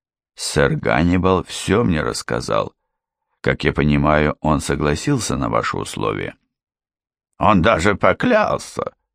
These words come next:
фыркнула Мария. «Но теперь вы будете иметь дело со мной и мисс Тревик», взял инициативу в свои руки Форд. «А где же сэр Ганнибал?»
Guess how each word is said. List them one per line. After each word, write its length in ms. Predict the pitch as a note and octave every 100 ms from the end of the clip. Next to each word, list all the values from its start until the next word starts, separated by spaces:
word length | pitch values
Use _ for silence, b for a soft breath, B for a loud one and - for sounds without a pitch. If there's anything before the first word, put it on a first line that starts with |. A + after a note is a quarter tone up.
| _
фыркнула 600 | - - D2 - A#1 C2+
Мария. 500 | B1+ A1 G1+ G1+ G1+ - _ _ _ _ _ _ _ _ _ _ _
«Но 220 | - C#2 C2+
теперь 600 | - D2 - D2 D#2+ F2+
вы 120 | F#2+
будете 520 | F2 F#2 F#2+ - F2+
иметь 300 | F2+ F#2+ F2+
дело 340 | E2+ G2 G#2 A#2
со 220 | - C#3
мной 500 | D3 C3+ C#2+ A#2 - _
и 220 | D#2+ D#2+
мисс 480 | B1 E2 E2 E2 - -
Тревик», 680 | - A2+ C2+ G#1 - - b b b -
взял 340 | E2 E2+ D2+ -
инициативу 800 | F#2+ F2 - D#2+ D#2 - E2 D2
в 80 |
свои 280 | - C#2 C#2+
руки 360 | D2+ E2+ - D2+
Форд. 500 | - C#2+ - - - _ _ _ _ _ _ -
«А 260 | A2+ A#2
где 340 | F#2 G2 G2 D#2+
же 180 | D#2+
сэр 320 | C#2+ - C#2+ D2+
Ганнибал?» 800 | E2 C2+ D2 E2+ - - -